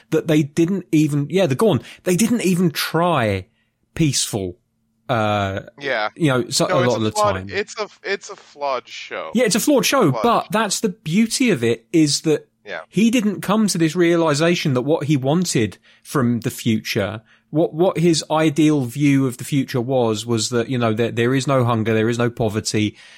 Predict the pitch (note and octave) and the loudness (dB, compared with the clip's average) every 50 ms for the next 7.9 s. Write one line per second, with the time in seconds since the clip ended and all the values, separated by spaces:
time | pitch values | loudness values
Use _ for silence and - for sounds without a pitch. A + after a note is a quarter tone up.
0 | - _ _ - A#2 G#2+ G#2 G#2 G#2 G#2 A2+ A#2 G#2+ G#2 G#2+ A2 B2 C3+ C3+ C3+ | -20 _ _ -4 -2 0 0 0 0 -2 -2 -2 -2 0 0 0 0 0 2 2
1 | B2+ B2 A#2+ A#2 A2 A#2+ B2+ B2+ - - A#2 - - C3+ A#2 A#2 A2 G#2+ A2 A2+ | 2 2 2 2 0 0 0 0 0 -2 -6 -4 -2 0 0 0 0 0 0 -2
2 | - - - B2 A#2+ A2+ - B2+ G#2+ G#2+ A2 A2 G#2 A2 G#2+ G#2+ G#2+ - - B2+ | -2 -2 0 0 0 0 0 -2 -2 -2 -2 -2 -2 -2 -2 -2 -4 -2 -2 0
3 | A2+ A2 G#2 - B2+ A2+ G2+ - - A2+ G2+ G#2 - - G#2 G2+ G2+ G2 F#2+ - | 0 0 0 0 -2 -4 -2 -2 -2 -2 -4 -4 -6 -6 -4 -4 -4 -6 -6 -6
4 | - A#2+ G#2+ G2+ - G#2+ G2+ F#2+ - - G2+ G2 F#2+ - G#2+ G2+ G2 G2 G2 F#2+ | -4 -2 -2 -2 -2 -2 -4 -4 -4 -6 -8 -8 -6 -4 -4 -4 -4 -4 -6 -8
5 | - A#2+ A2 - - - G#2 G2 F#2+ F#2+ F#2+ - - _ - - - - - - | -6 -8 -6 -6 -4 -4 -4 -4 -4 -6 -8 -10 -12 _ -20 -20 -20 -20 -20 -20
6 | - - - - - C#3 C3+ B2+ - - - - F#3+ G3+ E3+ F3+ A3 F#3 E3+ D#3 | -20 -20 -14 -4 -2 0 0 0 -2 -4 -2 0 2 2 2 0 0 -2 -2 -4
7 | - - - - F3+ G3+ G3+ G3+ - - E3 B2 A2 G#2+ G#2 - _ | -4 -6 -4 -2 0 0 0 0 0 0 0 0 0 -2 -2 -6 _